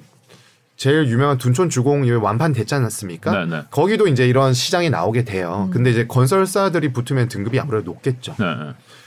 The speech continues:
Speaker 1: 그래도 그때 막 삐그덕 삐그덕 되는 소리들 막 들었지
Speaker 3: 음.
Speaker 1: 않습니까? 그때 했을 때가 칠 에서 팔 프로도 막 거래가 되고 했었거든요. 근데 이제 좀 짧게 다시 말씀드려서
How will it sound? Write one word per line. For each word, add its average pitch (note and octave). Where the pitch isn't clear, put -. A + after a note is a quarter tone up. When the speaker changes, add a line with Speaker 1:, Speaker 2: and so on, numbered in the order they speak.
Speaker 1:
그래도 G3
그때 D#3+
막 B2
삐그덕 F3+
삐그덕 D3+
되는 A#2
소리들 A#2
막 E2
들었지 G2+
Speaker 3:
음. -
Speaker 1:
않습니까? C#3
그때 F#3
했을 D#3
때가 C#3+
칠 A3+
에서 A3
팔 -
프로도 F#3+
막 G#2
거래가 G2
되고 F2+
했었거든요. E2+
근데 A#2+
이제 G#2+
좀 B2+
짧게 D#3
다시 A#2+
말씀드려서 F#2